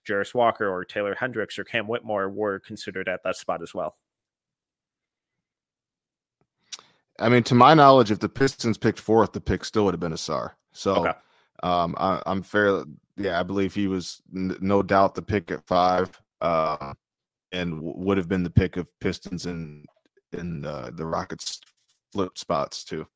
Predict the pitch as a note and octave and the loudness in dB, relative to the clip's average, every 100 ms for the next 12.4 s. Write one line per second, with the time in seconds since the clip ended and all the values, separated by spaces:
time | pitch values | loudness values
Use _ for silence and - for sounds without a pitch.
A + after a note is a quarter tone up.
0 | _ _ _ _ _ _ _ _ _ _ | _ _ _ _ _ _ _ _ _ _
1 | C3 C#3 - _ _ _ _ A#2+ A#2+ D#2+ | -2 -2 -4 _ _ _ _ 0 0 -2
2 | - - - - C#3 A#2 F#2 F2 _ _ | -20 -20 -16 2 4 4 0 -8 _ _
3 | _ _ _ - - B2+ A#2+ D3+ - C#3 | _ _ _ -2 4 4 4 0 0 0
4 | D3 D3+ D3 D#3 C#3+ A#2+ A#2+ A#2+ A#2+ - | 2 2 2 2 2 2 -2 -2 -4 -4
5 | A#2+ G#2+ G#2 G#2+ A2 G2 G#2 A2+ A2 A2+ | -6 -6 -10 -10 -8 -8 -8 -8 -8 -8
6 | A2+ A2 A2+ G#2 G#2+ G#2 A#2 - G#2 G#2 | -10 -8 -6 -2 -2 -2 -4 -4 -4 -6
7 | G2 - - - A#2+ A2 A2+ B2 A2+ - | -8 -16 -20 -2 0 0 -2 -6 -8 -4
8 | G#2 G2+ G#2 G#2 - - G#2 G2+ G#2+ A2 | -2 0 -2 -4 -6 -6 -4 -6 -8 -6
9 | G#2 - A2+ A2 G#2 G#2+ G#2+ G#2 - G#2 | -8 -8 -8 -6 -6 -4 -2 -2 0 -2
10 | F#2+ - A#2+ G#2 A2 G#2+ G2 - C3 D3 | -2 -6 -8 -6 -4 -4 -6 0 2 2
11 | D3+ C3 - B2+ A2 - - - - A#2 | -2 -6 -6 -6 -6 -8 -16 -20 -4 -2
12 | A2+ G#2+ G2 F#2 | 0 -2 -4 -12